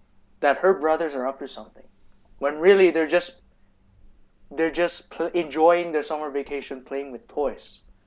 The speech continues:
But she'd always imagine it to be something bigger and crazy. And why do you think Perry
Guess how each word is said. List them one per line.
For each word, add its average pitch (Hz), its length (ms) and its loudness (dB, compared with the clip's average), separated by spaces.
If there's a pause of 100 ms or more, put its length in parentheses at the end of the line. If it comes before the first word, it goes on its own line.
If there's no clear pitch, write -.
(280)
But 139 200 -6
she'd 143 200 -6
always 185 440 2
imagine 131 500 -4
it 98 140 -20 (1000)
to 123 80 -20
be 127 100 -8
something 120 420 -8
bigger 123 320 -6
and 107 140 -14
crazy. 117 600 -16
And 170 160 -2
why 202 120 10
do 208 60 4
you 208 80 2
think 220 400 0
Perry 214 600 8